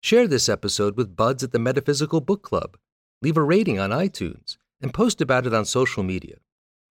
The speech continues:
Our email address is the evolver at evolver dot net.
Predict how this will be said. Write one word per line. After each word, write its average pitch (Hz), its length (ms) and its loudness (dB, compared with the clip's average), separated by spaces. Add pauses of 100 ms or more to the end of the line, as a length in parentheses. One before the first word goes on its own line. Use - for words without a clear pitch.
(300)
Our 135 140 2
email 180 360 4
address 104 440 0
is 101 320 -4 (180)
the 170 340 0
evolver 120 600 2
at 123 100 0
evolver 117 420 2
dot 107 300 0
net. 85 240 -6